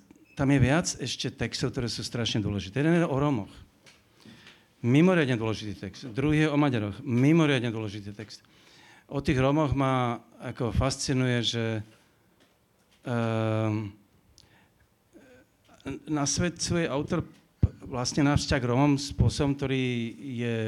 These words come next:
mm, je jedinečný. Ja len ako s-, a čisto antropologicky mám,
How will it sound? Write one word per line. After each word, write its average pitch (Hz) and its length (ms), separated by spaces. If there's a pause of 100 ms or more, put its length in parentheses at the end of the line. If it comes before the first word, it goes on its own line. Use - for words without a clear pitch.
mm, 113 560 (240)
je 123 140 (180)
jedinečný. 117 560 (1500)
Ja 135 80
len 196 160
ako 190 160
s-, - 160
a 151 80
čisto 165 400
antropologicky 139 800
mám, 131 240